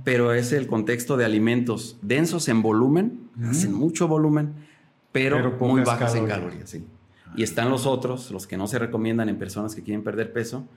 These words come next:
Speaker 1: que son altos en calorías y compactos en volumen. Ejemplo, un tamal, trescientas cincuenta calorías, un pie, cuatrocientas calorías, pedazo de pastel,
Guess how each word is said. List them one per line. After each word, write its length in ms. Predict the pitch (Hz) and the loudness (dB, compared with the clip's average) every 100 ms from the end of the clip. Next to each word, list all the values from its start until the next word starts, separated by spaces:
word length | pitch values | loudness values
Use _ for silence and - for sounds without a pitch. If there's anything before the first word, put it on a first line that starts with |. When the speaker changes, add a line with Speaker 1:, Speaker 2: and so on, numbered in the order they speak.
| - - - _ _ _ _ | -14 -14 -20 _ _ _ _
Speaker 1:
que 60 | - | -10
son 240 | - 98 | -4 -4
altos 320 | 85 104 - 135 | -2 -4 -2 -4
en 80 | |
calorías 760 | 131 139 135 143 143 147 - - - _ _ _ - | 0 0 2 2 2 0 -6 -16 -20 _ _ _ -2
y 420 | 143 165 165 - - - - | 2 2 -2 -8 -18 -20 -4
compactos 560 | 104 98 110 - 107 | -2 0 -4 -4 -4
en 80 | 104 | 0
volumen. 320 | 104 107 101 | 2 0 0
Ejemplo, 320 | 110 113 107 | -4 -4 -2
un 100 | 113 | -2
tamal, 380 | 110 110 147 - - | -2 -2 -4 -6 -10
trescientas 420 | 107 101 113 113 | -10 -6 -6 -6
cincuenta 420 | 101 101 110 113 117 | -10 -8 -8 -6 -4
calorías, 500 | 120 135 139 143 143 | -2 -2 -2 -2 -2
un 140 | 104 | -4
pie, 180 | 110 107 | -4 -4
cuatrocientas 460 | 104 101 104 107 | -8 -8 -8 -8
calorías, 380 | - 123 123 131 | -2 0 0 -2
pedazo 260 | 117 104 107 | -6 -8 -10
de 60 | |
pastel, 340 | 104 - 123 | -12 -10 -10